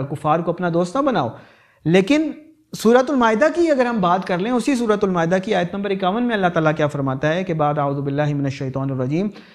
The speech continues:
या अय्युहल्लज़ीना आमनू ला तत्तखिज़ुल यहूदा वन नसारा औलिया।" ये सुना आपने? ये अल्लाह क्या बता रहा है?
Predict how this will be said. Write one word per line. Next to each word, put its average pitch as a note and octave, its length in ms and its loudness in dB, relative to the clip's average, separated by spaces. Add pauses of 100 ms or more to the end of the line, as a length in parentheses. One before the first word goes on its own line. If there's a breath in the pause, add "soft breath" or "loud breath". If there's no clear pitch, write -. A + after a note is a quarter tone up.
(160 loud breath)
या E3+ 200 6
अय्युहल्लज़ीना E3+ 1160 0
आमनू D#3+ 840 -2 (260 loud breath)
ला F3 480 4
तत्तखिज़ुल F3+ 920 0
यहूदा E3 800 2
वन G3+ 400 0 (320)
नसारा E3 800 2
औलिया।" E3+ 680 0 (1600)
ये D#3+ 60 -4
सुना G3 220 0
आपने? D4 340 -4 (1040)
ये F#3 140 4
अल्लाह A3+ 220 2
क्या B3 220 0
बता D4 300 2
रहा G#3 120 0
है? C3+ 260 -6